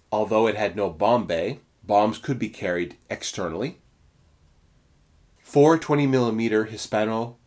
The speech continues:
cannons were located in the lower fuselage, and these were fed by sixty round drums.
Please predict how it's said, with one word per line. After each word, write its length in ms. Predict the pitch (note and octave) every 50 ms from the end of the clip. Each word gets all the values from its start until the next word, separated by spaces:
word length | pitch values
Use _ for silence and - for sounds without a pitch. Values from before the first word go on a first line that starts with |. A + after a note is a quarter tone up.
| _
cannons 500 | - - G#2 F2+ E2+ F2+ G#2 C3 C3 -
were 240 | G2 G2+ G2+ G2+ G2+
located 540 | G2+ G#2+ G#2+ G#2 - A2+ G#2+ G#2 G2+ G#2 -
in 140 | - G2+ G2
the 100 | G2 F#2
lower 380 | F#2 G2+ A#2 B2 C3+ C3 B2+
fuselage, 800 | B2 - - C#3+ C#3 B2 A2 G2 D#2+ C#2+ C#2 C#2+ E2+ F#2 - -
and 220 | - - G2+ G2+
these 300 | G2 B2+ C3+ C#3 B2+ -
were 100 | A#2 G#2+
fed 400 | G2+ - - C3+ A#2+ A2+ G#2+ F#2
by 300 | E2+ F#2+ F2+ F2 F2 E2+
sixty 560 | - - - - D3+ - - - - C3 A#2+
round 400 | G#2+ G2+ G2+ F#2+ F#2 F#2 F#2 F2+
drums. 640 | E2 F#2 G#2+ A2+ A2 F2 C#2+ - A#1+ - - - -